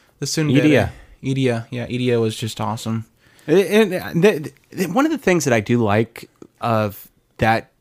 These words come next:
Speaker 2: particular game is I did like the fact that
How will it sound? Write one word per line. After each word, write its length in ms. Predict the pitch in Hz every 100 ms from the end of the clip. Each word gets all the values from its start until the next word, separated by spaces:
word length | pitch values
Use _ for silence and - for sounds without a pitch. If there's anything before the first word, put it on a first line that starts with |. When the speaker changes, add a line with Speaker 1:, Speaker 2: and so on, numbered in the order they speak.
| _
Speaker 2:
particular 640 | - 117 - 113 - 110 104
game 420 | 95 104 104 101
is 460 | 107 107 101 - - _ _ _ _ _ _ -
I 100 | 123
did 200 | 127 170
like 240 | 180 185
the 60 | 143
fact 580 | - 151 135 135 - -
that 280 | 123 113